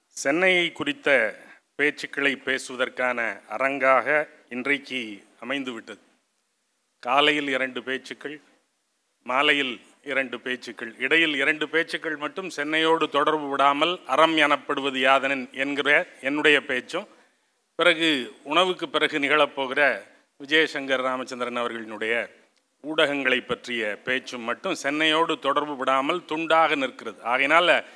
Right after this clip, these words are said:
சென்னை இருபுறங்களிலும் எங்களை நெருக்குகிறது. நானும் இந்த பேச்சை சென்னையோடு தொடர்பு படுத்தி அமைத்து கொள்ளலாம் தான்.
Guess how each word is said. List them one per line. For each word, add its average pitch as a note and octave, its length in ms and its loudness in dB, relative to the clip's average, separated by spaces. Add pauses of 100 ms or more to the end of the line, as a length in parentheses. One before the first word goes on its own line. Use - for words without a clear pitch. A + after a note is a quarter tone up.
(160)
சென்னை D#3+ 720 0
இருபுறங்களிலும் E3 1080 -2
எங்களை C3+ 400 -4
நெருக்குகிறது. B2+ 600 -4 (340)
நானும் E3 380 2
இந்த D#3+ 220 0
பேச்சை E3 420 -2 (100)
சென்னையோடு E3+ 540 2
தொடர்பு D#3 380 2
படுத்தி C#3+ 560 -2 (120)
அமைத்து E3 420 0
கொள்ளலாம் C#3+ 500 4
தான். C#3 260 8